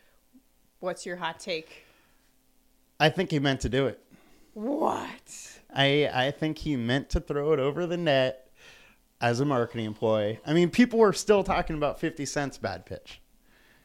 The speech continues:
Speaker 1: That was not on purpose.
Speaker 2: Fifty Cent's wasn't on purpose.
Speaker 1: <laughs>
Speaker 2: Oh, Aoki? I think
Speaker 1: You
Speaker 2: it's
Speaker 1: really
Speaker 2: on purpose.
Speaker 1: think, you really think maybe he just got a little excited, or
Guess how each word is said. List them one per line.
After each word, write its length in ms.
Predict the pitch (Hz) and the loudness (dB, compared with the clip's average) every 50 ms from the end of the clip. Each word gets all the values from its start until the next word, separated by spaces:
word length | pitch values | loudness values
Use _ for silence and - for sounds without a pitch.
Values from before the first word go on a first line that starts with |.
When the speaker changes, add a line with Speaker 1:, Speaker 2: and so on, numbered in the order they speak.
| _ _ _ _ _ _ _ _ _ _ _ _ - | _ _ _ _ _ _ _ _ _ _ _ _ 0
Speaker 1:
That 120 | 605 605 554 480 381 | 0 2 2 2 0
was 80 | 277 214 | 0 -2
not 200 | 233 240 220 202 | -2 -2 -2 -2
on 180 | 196 196 196 226 | -4 -8 -12 -14
purpose. 760 | - - 214 214 202 - - - - - - - - - - - _ _ _ _ _ | -12 -10 -10 -10 -10 -10 -14 -16 -16 -16 -20 -20 -20 -20 -20 -20 _ _ _ _ _
Speaker 2:
Fifty 500 | - - - - 160 190 190 - 220 208 | -20 -8 0 2 2 2 2 2 -2 -2
Cent's 440 | - - - 196 185 151 131 - - | 0 2 4 4 4 4 2 -2 -2
wasn't 300 | 113 101 101 95 101 90 | -2 -2 -2 -4 -6 -8
on 120 | 87 87 90 | -8 -10 -8
purpose. 640 | - 104 82 71 - 85 85 - 254 - - - - | -6 -6 -6 -6 -8 -8 -6 -4 -6 -6 -6 -12 -8
Speaker 1:
<laughs> 60 | - | -4
Speaker 2:
Oh, 200 | - 139 127 123 - - | 0 0 2 0 0 2
Aoki? 720 | - 156 143 139 156 190 220 214 - 277 285 294 320 330 370 - _ - | 4 4 6 6 6 6 4 4 0 -4 -4 -4 -6 -6 -8 -12 _ -12
I 440 | - - - 370 392 415 466 466 466 | -8 -6 -4 -2 -2 -2 -2 -2 -2
think 160 | 480 440 320 | 0 0 0
Speaker 1:
You 80 | 494 339 | 0 0
Speaker 2:
it's 100 | 370 415 | 4 6
Speaker 1:
really 240 | 339 349 427 415 392 | 6 6 6 6 2
Speaker 2:
on 180 | 339 349 339 | 2 2 2
purpose. 340 | 330 302 226 208 - - - | 2 2 2 2 0 -2 -10
Speaker 1:
think, 160 | - 302 311 320 - | -16 -20 -20 -20 -16
you 180 | 254 285 294 294 | -14 -12 -10 -8
really 320 | 311 339 349 349 349 330 | -6 -6 -6 -4 -6 -6
think 400 | - - - 320 330 311 277 254 | -8 -8 -8 -8 -6 -6 -6 -4
maybe 220 | 277 311 339 339 | -4 -6 -6 -6
he 80 | 339 370 | -8 -10
just 260 | 370 - - - - | -10 -12 -16 -20 -16
got 220 | - 294 311 311 320 | -12 -10 -10 -10 -10
a 40 | |
little 360 | 311 302 311 320 311 302 311 294 | -10 -10 -10 -10 -10 -10 -10 -12
excited, 1000 | 240 - - - - - - 226 226 240 254 262 269 262 262 254 254 254 214 208 | -12 -14 -18 -20 -18 -12 -8 -6 -6 -6 -4 -4 -4 -2 -2 -2 -2 -2 -4 -6
or 460 | 185 185 180 170 170 165 165 170 | -8 -8 -8 -10 -10 -12 -14 -14